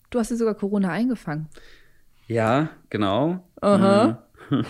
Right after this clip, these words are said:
Speaker 1: Wie, wie, ich weiß es ja schon, aber erzähl doch mal bitte, wie das jetzt passiert ist.
Speaker 2: Ja, ich war im Prinzip in dieser ersten Ischgl-Welle, ähm, äh, betroffen,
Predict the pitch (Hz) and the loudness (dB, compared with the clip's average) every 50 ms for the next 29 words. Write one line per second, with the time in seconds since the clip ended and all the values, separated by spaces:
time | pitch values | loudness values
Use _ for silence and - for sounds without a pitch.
0 | - - 247 - - - 214 196 226 233 208 220 262 254 - - - - 247 - | -8 -18 -20 -18 -12 -8 -2 0 2 2 4 4 2 2 0 -2 -4 -2 2 4
1 | 247 233 240 302 - 359 320 - 320 294 294 - - 294 302 359 226 247 254 262 | 4 4 4 2 2 0 0 2 2 0 0 2 2 2 2 2 2 2 2 2
2 | - 233 - - 262 254 240 233 226 214 190 208 190 196 175 190 180 190 202 - | 0 0 0 2 2 4 4 4 4 2 2 0 -2 -2 -2 0 0 0 2 0
3 | 220 208 - - 190 - - 175 156 156 - - 151 - - - - - - - | 0 -2 -2 -4 -4 -2 -2 -2 -2 -2 -2 -6 -8 -8 -10 -14 -14 -14 -16 -18
4 | - - - 92 98 113 143 135 117 - 127 135 143 135 131 123 123 131 135 127 | -18 -12 -8 -4 0 2 2 2 2 2 2 2 4 2 2 2 0 0 0 0
5 | 127 120 113 113 113 90 69 92 117 - - - 127 117 127 - - - 143 127 | 0 0 0 0 0 2 2 2 0 -2 -2 -2 -2 -2 -2 -4 -4 -2 -2 0
6 | 110 107 107 104 101 92 - _ _ _ - - 120 117 110 107 107 104 104 101 | 0 0 0 0 0 -2 -4 _ _ _ -6 -2 -2 -2 0 -2 -2 -4 -4 -4
7 | - - - - 107 104 104 107 - - - - 101 101 - 127 123 120 117 - | -6 -8 -8 -8 -8 -8 -8 -10 -10 -10 -6 -4 -4 -2 -2 -2 -2 -2 -4 -8